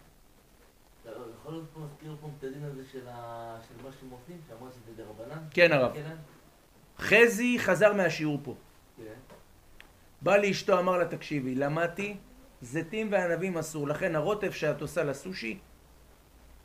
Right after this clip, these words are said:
Speaker 2: את שימשלו לי, יש להם כל מיני שמות כאלה של לולבים.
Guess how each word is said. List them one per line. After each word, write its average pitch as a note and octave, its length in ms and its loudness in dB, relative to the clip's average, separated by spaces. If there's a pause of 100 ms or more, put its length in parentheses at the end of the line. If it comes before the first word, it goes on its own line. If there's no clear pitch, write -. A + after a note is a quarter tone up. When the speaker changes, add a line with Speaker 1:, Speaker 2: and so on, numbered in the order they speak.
(720)
Speaker 2:
את D3 100 -2
שימשלו D#3 480 2
לי, A#3 220 -2 (440)
יש - 40 -12
להם C#3+ 120 -2
כל D#3+ 120 -4
מיני D3+ 180 -2
שמות D#3 300 -4
כאלה D3+ 160 0
של D3 120 -4
לולבים. D3 460 0